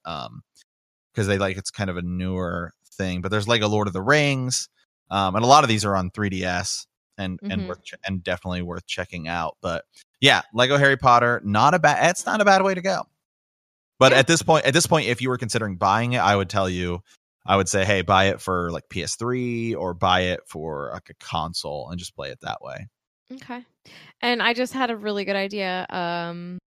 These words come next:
Speaker 2: so I'm gonna be doing vlogs for Swish and Flick. Got my
Speaker 1: Yeah.
Speaker 2: camera. Thank you, patrons.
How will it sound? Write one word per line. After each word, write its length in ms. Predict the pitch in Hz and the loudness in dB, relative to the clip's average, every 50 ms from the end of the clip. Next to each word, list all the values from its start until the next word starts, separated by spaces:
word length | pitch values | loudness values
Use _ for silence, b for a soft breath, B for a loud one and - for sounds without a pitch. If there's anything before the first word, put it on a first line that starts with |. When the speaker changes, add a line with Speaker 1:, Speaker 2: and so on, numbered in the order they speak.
| _ _ _ _ _ | _ _ _ _ _
Speaker 2:
so 160 | - - 214 | -8 -4 -2
I'm 140 | 175 160 190 | -2 -2 -2
gonna 120 | 190 196 | -4 -6
be 100 | 196 202 | -6 -4
doing 260 | 190 196 185 185 185 185 | -2 0 0 0 -2 -4
vlogs 500 | 175 160 160 165 160 165 190 202 - - | -6 -4 -2 -2 -2 0 -2 -4 -4 -6
for 340 | - 190 180 175 170 165 170 | -6 -4 -2 -2 -2 -4 -6
Swish 280 | 185 - - 180 - - | -8 -8 -10 -10 -8 -8
and 80 | 180 | -10
Flick. 440 | - - 160 165 220 - - - - - | -8 -6 -4 -4 -6 -6 -12 -20 -14 -8
Got 140 | - 170 - | -6 -6 -6
my 120 | 175 185 185 | -6 -6 -4
Speaker 1:
Yeah. 140 | 117 127 | -4 -4
Speaker 2:
camera. 400 | 127 170 170 170 165 175 202 226 208 | -4 -4 -8 -10 -10 -12 -12 -12 -10
Thank 200 | - 185 185 196 | -10 -8 -8 -8
you, 80 | 208 214 | -10 -10
patrons. 680 | - 220 180 180 - - 190 180 190 220 240 - - | -8 -8 -8 -8 -10 -10 -8 -8 -8 -10 -12 -14 -16